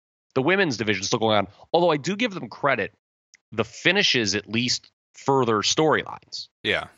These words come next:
Speaker 1: Which you can't always say about the booking on Raw.
Speaker 2: Mm-hmm.
Speaker 1: You know, Carmella got the best of Nikki, the Usos got the best of Slater Rhino. At least that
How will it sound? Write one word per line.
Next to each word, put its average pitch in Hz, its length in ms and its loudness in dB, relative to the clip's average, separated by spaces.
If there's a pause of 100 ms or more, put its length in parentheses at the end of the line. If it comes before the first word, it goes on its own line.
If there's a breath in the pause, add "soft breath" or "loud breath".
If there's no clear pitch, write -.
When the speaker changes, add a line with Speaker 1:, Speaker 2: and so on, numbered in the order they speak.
(320)
Speaker 1:
Which 123 180 0
you 123 40 -4
can't 127 220 2
always 107 200 -4
say 131 160 -2
about 98 160 -2
the 101 60 -10
booking 101 280 -8
on 78 100 -4
Raw. 113 320 0 (220)
Speaker 2:
Mm-hmm. 98 80 -8
Speaker 1:
You 131 80 -2
know, 117 220 2 (120)
Carmella 104 420 0
got 101 160 0
the 104 80 -6
best 98 220 -2
of 113 60 -4
Nikki, 101 340 -2
the 95 80 -4
Usos 98 380 -2
got 95 140 0
the 98 60 -2
best 98 220 -2
of 101 80 -2
Slater 98 240 0
Rhino. 101 200 4
At 98 60 -2
least 165 200 0
that - 140 2